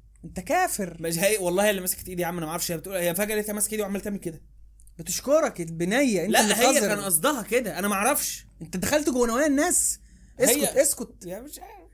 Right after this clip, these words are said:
Speaker 1: في السنة دي حصل حدث جلل في مصر كلها، أنا مش قادر أتذكر، هو
Speaker 2: أ-،
Speaker 1: أنفلو-، أنفلو-،
Speaker 2: أنفلونزا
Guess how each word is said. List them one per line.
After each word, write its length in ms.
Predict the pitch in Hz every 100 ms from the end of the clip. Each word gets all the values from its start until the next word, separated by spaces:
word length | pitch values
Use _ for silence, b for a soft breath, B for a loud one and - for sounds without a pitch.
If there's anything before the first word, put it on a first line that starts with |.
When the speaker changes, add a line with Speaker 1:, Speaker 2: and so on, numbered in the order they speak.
| -
Speaker 1:
في 80 | 180
السنة 320 | - 247 302
دي 320 | 254 294 - - -
حصل 360 | - 294 302 233
حدث 420 | 247 277 233 190
جلل 300 | 220 277 233
في 100 | 185
مصر 300 | 240 - 208
كلها، 380 | 185 180 220 220
أنا 100 | 202
مش 120 | 214
قادر 160 | 254
أتذكر، 400 | 214 175 180 180
هو 160 | 151 165
Speaker 2:
أ-، 120 | 196
Speaker 1:
أنفلو-، 300 | 202 196 208
أنفلو-، 0 |
Speaker 2:
أنفلونزا 400 | 190 180 190 233